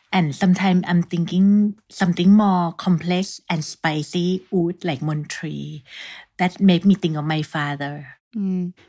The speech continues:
Speaker 2: So just things that sort of evoke home for you?
Speaker 1: Yeah. And I think it's interesting because, like, we have the scent profile that go according to our personality, you know.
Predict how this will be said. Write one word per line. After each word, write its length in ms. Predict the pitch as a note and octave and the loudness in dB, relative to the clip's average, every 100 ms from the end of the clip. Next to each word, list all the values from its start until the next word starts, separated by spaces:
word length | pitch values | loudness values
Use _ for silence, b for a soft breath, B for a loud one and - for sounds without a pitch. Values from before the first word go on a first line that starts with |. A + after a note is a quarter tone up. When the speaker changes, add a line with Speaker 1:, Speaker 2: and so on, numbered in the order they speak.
| _ | _
Speaker 2:
So 200 | - G3+ | -2 0
just 240 | G#3 - | -2 -4
things 200 | G#3+ G#3 | -4 -2
that 140 | G3 - | -4 -4
sort 140 | F#3+ | -2
of 80 | F#3+ | 0
evoke 460 | F#3 E3+ E3+ _ _ - | -2 -2 -4 _ _ -10
home 280 | F#3 E3+ F3 | -4 -2 -2
for 140 | - F#3+ | -2 -2
you? 360 | F#3+ G3 G3 _ _ _ _ _ _ | 0 0 -2 _ _ _ _ _ _
Speaker 1:
Yeah. 560 | G3+ F#3 F3 E3+ E3+ - B B B B B | 6 6 4 0 -6 -10 B B B B B
And 120 | B3 | 4
I 40 | A3 | 6
think 380 | G#3+ A#3 C4 C4 | 6 6 6 0
it's 160 | - | 0
interesting 680 | G#3+ G3+ G#3+ F#3+ F#3 A3 A3+ | 4 6 6 0 0 4 4
because, 460 | G#3+ F#3+ F3+ F3 | 4 0 -2 -2
like, 300 | F#3+ E3+ D#3 _ _ B B B B _ - | -2 -2 -4 _ _ B B B B _ 4
we 180 | G3+ F#3+ | 6 6
have 300 | F#3 F3+ - | 6 2 2
the 80 | |
scent 260 | F#3 F#3+ E3+ | 2 2 2
profile 460 | G3 F#3+ G3+ F3 D#3 | 2 0 0 -2 0
that 220 | E3 F3+ _ - | -2 -2 _ 0
go 180 | F#3 - | 0 0
according 600 | E3 - - E3+ E3 F#3+ | -6 -4 -2 -2 2 2
to 140 | - G3+ | 2 -2
our 180 | E3+ D3+ | 0 0
personality, 800 | E3 - D#3+ D3+ D3 D3+ - - | -2 -2 -2 -2 -4 -8 -8 -6
you 280 | - - | -6 -6
know. 300 | D3 - D#3 | -6 -6 -10